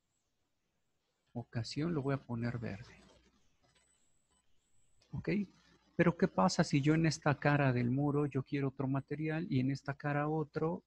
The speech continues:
y por arriba otro material? Entonces estamos hablando de que necesito que mi objeto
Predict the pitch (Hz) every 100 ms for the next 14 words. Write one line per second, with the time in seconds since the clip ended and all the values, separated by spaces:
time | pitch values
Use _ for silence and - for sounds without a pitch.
0 | - 127 - 131 127 139 151 143 139 156
1 | - 135 135 - 147 160 190 160 _ _
2 | _ _ _ _ _ _ _ _ _ _
3 | _ _ _ 135 127 143 143 147 139 -
4 | 139 139 - 127 135 135 139 123 - 123
5 | 123 123 127 135 - 131 123 120 120 120
6 | - 156 147 151